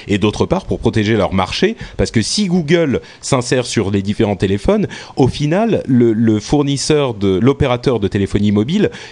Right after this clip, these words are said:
et devient complètement interchangeable parce qu'on garde uniquement son, son numéro de téléphone Google Voice de toute façon. Donc qu'on soit sur l'un ou sous l'au-, sur l'autre, ça change plus grand-chose.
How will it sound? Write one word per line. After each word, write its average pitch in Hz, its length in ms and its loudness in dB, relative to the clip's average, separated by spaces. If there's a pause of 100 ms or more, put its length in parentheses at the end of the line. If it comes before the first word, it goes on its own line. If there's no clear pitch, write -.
(100)
et 135 60 2
devient 131 320 2
complètement 147 420 0
interchangeable 135 760 0
parce 107 180 0
qu'on 117 140 0
garde 139 320 0
uniquement 135 420 0
son, 104 340 0
son 101 240 0
numéro 107 280 2
de 101 40 -14
téléphone 147 380 0
Google 127 300 2
Voice 113 260 0
de 113 60 2
toute 131 200 -4
façon. 101 340 0 (260)
Donc 98 140 0
qu'on 104 100 0
soit 120 180 0
sur 101 160 0
l'un 107 120 2
ou 104 80 0
sous - 140 -6
l'au-, 123 200 0
sur 113 200 0
l'autre, 165 160 0
ça 107 100 -2
change 110 200 -4
plus 135 80 0
grand-chose. 92 460 -2